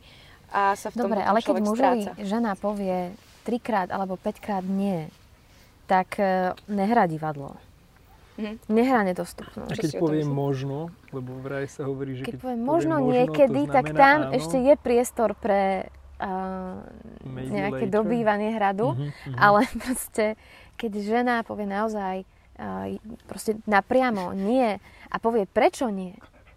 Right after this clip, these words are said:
Speaker 2: Hej, ešte nepovie len, že nie, nechcem ťa, ale povie, prečo, a naozaj akože to
Speaker 3: <clears throat>
Speaker 2: vysvetlí,
Speaker 3: Mhm.
Speaker 2: tak ten muž by mal čítať a počúvať, čo hovorí.
Speaker 3: No ja poznám množstvo prípadov, kde akože ten muž, e,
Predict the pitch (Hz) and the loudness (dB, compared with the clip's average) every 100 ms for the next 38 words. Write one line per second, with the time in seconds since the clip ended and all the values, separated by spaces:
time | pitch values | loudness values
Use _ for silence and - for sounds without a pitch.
0 | - - - - 208 - - 240 285 285 | -20 -20 -20 -2 0 0 -2 0 0 4
1 | 247 208 202 202 180 196 214 202 185 - | 4 2 0 -2 -2 0 0 0 -4 -6
2 | 196 190 185 190 190 190 196 - _ _ | -8 -2 0 0 -2 0 -2 -6 _ _
3 | 226 330 - 175 180 392 - _ - - | 2 2 4 4 4 2 -6 _ -20 -20
4 | - - - 185 180 202 208 240 233 202 | -20 -18 -4 -2 0 0 4 4 4 2
5 | 196 208 233 196 175 240 196 165 254 247 | -2 -4 -4 -4 0 2 4 6 4 4
6 | 175 151 214 151 139 160 160 - 202 - | -2 -2 -2 0 0 -2 -6 0 0 2
7 | 240 214 214 214 226 208 214 208 208 - | 0 2 2 0 0 -2 0 0 -2 -4
8 | 262 233 220 220 - 202 196 214 - 214 | 0 2 2 2 -2 -4 -2 -4 -2 -2
9 | 190 - 196 185 156 151 143 151 180 190 | -4 -4 -6 -6 -6 -2 2 6 6 8
10 | 190 165 160 - 190 180 - 151 - 165 | 6 6 2 4 4 4 4 2 6 6
11 | 156 170 170 147 139 143 147 151 139 - | 6 4 2 0 -2 0 0 0 -6 -6
12 | 147 131 151 143 156 143 143 147 151 139 | -6 -2 -2 -2 -4 -4 -4 -4 -4 -8
13 | - - | -12 -6